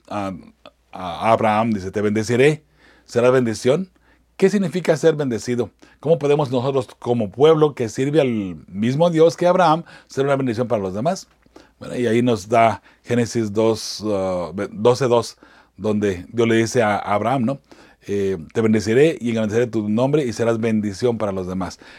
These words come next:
Entonces la respuesta de un servidor para esta pregunta, la bendición de Dios representa salvación. Cuando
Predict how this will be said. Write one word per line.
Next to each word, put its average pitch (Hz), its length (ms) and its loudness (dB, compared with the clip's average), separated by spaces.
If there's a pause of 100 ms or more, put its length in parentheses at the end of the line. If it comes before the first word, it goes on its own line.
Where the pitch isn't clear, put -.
(160)
Entonces 117 360 2
la 113 80 8
respuesta 113 340 0
de 123 40 6
un 127 60 4
servidor 151 340 4
para 139 140 0
esta 165 140 0
pregunta, 147 500 -2 (360)
la 127 160 2
bendición 156 340 2
de 190 120 4
Dios 175 260 2
representa 151 480 0
salvación. 101 720 -4 (400)
Cuando 113 380 2